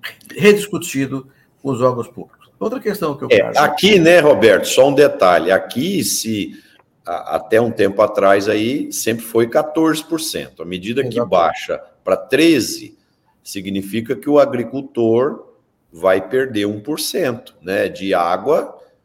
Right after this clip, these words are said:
Speaker 2: que, que vai virar pó, né?
Speaker 1: E, e é, e é um custo mais alto, né, Marcelo?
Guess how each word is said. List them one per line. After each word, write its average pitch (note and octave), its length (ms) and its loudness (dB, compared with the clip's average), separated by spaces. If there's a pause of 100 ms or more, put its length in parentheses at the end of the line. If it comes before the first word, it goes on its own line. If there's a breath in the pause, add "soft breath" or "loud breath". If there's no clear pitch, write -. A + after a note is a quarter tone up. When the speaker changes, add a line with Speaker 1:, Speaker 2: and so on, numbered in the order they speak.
(200)
Speaker 2:
que, A#2 540 -12 (460)
que G2 140 -12
vai F#2+ 220 0
virar A2+ 300 0
pó, - 560 2 (300)
né? A2 300 -4
Speaker 1:
E, D3 280 0
e D#3 80 8
é, E3 160 4
e D3+ 60 4
é E3+ 60 4
um G#3 160 2
custo G#3 380 2
mais A3 220 4
alto, C3+ 260 2
né, C#3+ 60 0
Marcelo? C#3 400 -4